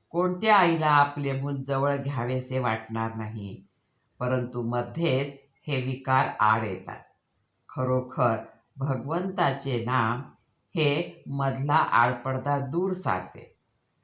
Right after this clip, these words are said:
आपली देहबुद्धीची आसक्ती दूर करते, परमेश्वराकडे जायची वाट मोकळी करते आणि सरळ आपल्या हाताला धरून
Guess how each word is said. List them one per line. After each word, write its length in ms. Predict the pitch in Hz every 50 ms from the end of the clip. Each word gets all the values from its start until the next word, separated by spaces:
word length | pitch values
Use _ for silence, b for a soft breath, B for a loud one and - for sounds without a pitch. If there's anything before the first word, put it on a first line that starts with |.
| _ _ -
आपली 400 | - 127 131 - - 170 180 190
देहबुद्धीची 960 | 147 127 151 147 143 147 143 - 135 151 127 120 - 165 151 - - - 104
आसक्ती 600 | - 90 120 127 - - 131 131 - - - 165 160
दूर 280 | 135 160 170 185 208
करते, 600 | - - 120 104 92 - - - - - - _ _ _ _ _ _ _ _ _ _ _ _
परमेश्वराकडे 1040 | - 139 135 131 127 135 139 139 135 - 139 131 131 127 131 131 139 143 147 147 143
जायची 440 | 127 127 123 123 120 120 - - 127
वाट 560 | 120 120 143 139 131 120 139 - - - -
मोकळी 480 | 123 139 147 147 151 151 - 190 185 196
करते 560 | 190 - 113 101 - - - - - - _ _ _ _ _ _ _ -
आणि 260 | - 104 123 131 135
सरळ 520 | 131 - - - 143 143 160 170 180 196 202
आपल्या 480 | - - 127 131 - - 139 135 131
हाताला 560 | 131 131 117 110 - - 113 113 113 110 110 110
धरून 420 | 120 120 117 117 123 143 151 170